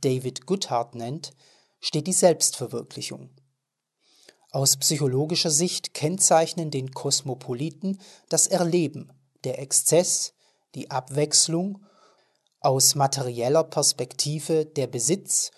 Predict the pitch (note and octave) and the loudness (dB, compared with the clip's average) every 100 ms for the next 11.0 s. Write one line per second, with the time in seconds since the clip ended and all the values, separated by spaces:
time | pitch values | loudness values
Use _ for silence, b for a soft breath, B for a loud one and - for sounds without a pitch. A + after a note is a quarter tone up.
0 | b F3+ G3 G3 G3 F#3 D#3+ C#3+ C#3+ D#3+ | b -6 0 0 0 -4 0 -2 -2 -4
1 | D3+ - - B2+ C#3 - D#3 D#3 B B | -4 -4 -2 -4 -6 -2 -2 -2 B B
2 | D3 C3+ - C#3 A#2+ A#2 A#2+ C#3 - C#3 | -6 2 2 2 -6 -6 -6 -6 -4 -2
3 | D#3+ C3+ - - _ _ _ _ _ _ | -4 -6 -14 -16 _ _ _ _ _ _
4 | _ _ _ _ _ _ _ _ _ _ | _ _ _ _ _ _ _ _ _ _
5 | _ _ _ _ _ - G2+ E3+ F3+ C#3+ | _ _ _ _ _ -4 2 4 4 0
6 | C#3 B2 C#3 F3 C3+ - - F#3+ G3 C#3 | 0 4 4 2 -8 -8 0 0 2 -2
7 | - B2+ B2 - - A#2+ A2+ A2+ D3+ F3+ | -2 -8 -8 -10 -6 -4 -4 -2 -2 -2
8 | - b b b b D#3 C3+ C3 - A#2 | -6 b b b b -6 -4 -4 -2 -2
9 | A#2 C#3 - A#2 A#2 C3 C#3+ C#3 - A2+ | -2 -4 -4 -4 0 2 2 -2 -4 -2
10 | A2 C3 D#3+ - D#3 D3 D#3 - F3+ F3+ | -2 -2 -4 -4 -4 -4 -6 -4 -6 -6